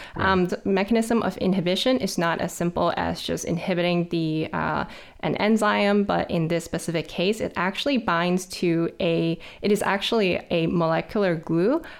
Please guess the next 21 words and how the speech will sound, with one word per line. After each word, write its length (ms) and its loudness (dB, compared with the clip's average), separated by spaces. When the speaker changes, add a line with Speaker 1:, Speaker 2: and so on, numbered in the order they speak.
Speaker 2:
uh, 240 0
which 240 0
is 100 -2
something 300 0
that 180 0
binds 400 0
to, 380 0
uh, 160 0
protein 460 2
such 280 -2
that 200 0
it 120 -2
create 320 0
a 100 -2
novel 480 0
surface 560 0
for 260 2
something 360 0
else 200 0
to 160 -4
bind. 440 -4